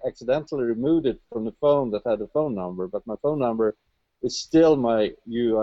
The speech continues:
I D. Uh, will we be able to leave the U I D and do something else?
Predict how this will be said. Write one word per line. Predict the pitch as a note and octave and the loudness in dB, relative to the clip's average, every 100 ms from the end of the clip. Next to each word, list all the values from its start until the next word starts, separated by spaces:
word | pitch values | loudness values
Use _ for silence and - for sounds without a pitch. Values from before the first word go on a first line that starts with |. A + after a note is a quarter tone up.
| G#2+ | 0
I | |
D. | A2+ C3 F#2 - _ _ _ _ _ _ _ _ _ _ _ - | -2 -6 -8 -12 _ _ _ _ _ _ _ _ _ _ _ -6
Uh, | A2 G#2+ G#2+ G#2+ G2+ _ _ _ _ _ _ _ | -2 0 2 0 -2 _ _ _ _ _ _ _
will | B2+ C3 D3+ E3+ | -6 2 6 6
we | D#3+ D#3+ D3+ | 6 4 4
be | C#3 C#3+ C#3 | 2 2 2
able | C3+ | -2
to | B2 C3+ | -6 -6
leave | B2+ D#3 E3 A2 - _ _ _ - | -4 -2 -2 -4 -8 _ _ _ -8
the | A#2 | -6
U | A#2 A#2+ A#2+ | -2 0 2
I | A#2 A2+ | 4 2
D | A2+ A2+ A2+ - | -2 -2 -4 -6
and | G#2 G2+ G#2 | -8 -6 -4
do | A2+ | -4
something | G#2 A#2 A2 B2 D3 | -4 -6 -6 -2 0
else? | B2+ G2 - - | 0 0 -6 -14